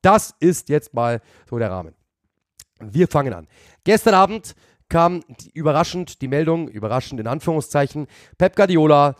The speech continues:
ähm, verlässt zum Saisonende Manchester City. Wenn ihr uns verfolgt habt, dann wisst ihr, ähm, dass das jetzt eher weniger überraschend ist. Warum? Das sage ich jetzt einfach für alle nochmal gesagt. Click and Rush-Hörer wissen da einfach mehr.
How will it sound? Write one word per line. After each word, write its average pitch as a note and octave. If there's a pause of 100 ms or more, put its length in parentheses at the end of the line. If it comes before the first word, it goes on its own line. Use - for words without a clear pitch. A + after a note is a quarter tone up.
(240)
ähm, C3
verlässt C3+
zum C#3
Saisonende A#2+
Manchester G#2+
City. -
Wenn F3
ihr F3+ (120)
uns F3
verfolgt C3
habt, D#3 (320)
dann B2
wisst E3+
ihr, F3+ (340)
ähm, C3
dass B2
das C#3+
jetzt -
eher A#2+
weniger D3+
überraschend D3+
ist. - (240)
Warum? A2+ (100)
Das -
sage A#2
ich A2+
jetzt G#2+
einfach A#2+
für -
alle B2
nochmal A#2
gesagt. A#2+ (260)
Click B2+
and A2+
Rush-Hörer B2+
wissen C3+
da B2
einfach A2+
mehr. C3